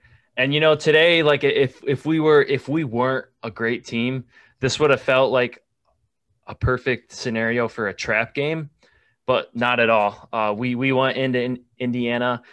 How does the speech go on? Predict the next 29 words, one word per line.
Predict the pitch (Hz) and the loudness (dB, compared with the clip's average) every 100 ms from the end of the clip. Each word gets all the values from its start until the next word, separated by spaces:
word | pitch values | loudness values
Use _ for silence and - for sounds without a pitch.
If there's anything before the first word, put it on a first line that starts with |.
| - - | -16 -8
and | 123 120 | -6 0
just | 180 - | 0 2
like | 156 139 | 2 4
every | 135 135 131 | 2 2 -2
Michigan | 131 123 135 120 | -2 -4 -6 -4
game, | 123 123 123 104 - | -2 -2 -4 -6 -4
yeah, | 120 127 123 | 0 2 0
the | 117 | -2
team | 110 127 117 | -8 -6 -4
that | 107 - | -4 -6
we | 107 | -10
play | 123 113 110 | -2 -2 -2
comes | 104 113 104 | -4 -8 -4
out, | 107 101 90 | -2 -2 -4
like, | 98 95 _ _ _ _ _ - | -10 -12 _ _ _ _ _ -16
eh, | - 175 | -14 2
they | 220 | 4
look | 202 170 | 4 2
pretty | - 139 113 | 0 -2 0
good. | 117 120 120 | 0 0 0
You | 120 | -2
know, | 117 | -2
it's, | 120 143 | -4 -6
it's | 139 | -2
always | 143 131 | -2 -2
competitive | - 117 117 117 123 113 | -6 -8 -6 -4 -6 -6
first | - - - 117 - | -14 -16 -8 -8 -6
half, | 120 113 113 - _ _ _ _ _ _ _ | -4 -2 -2 -6 _ _ _ _ _ _ _
uh, | 110 | -10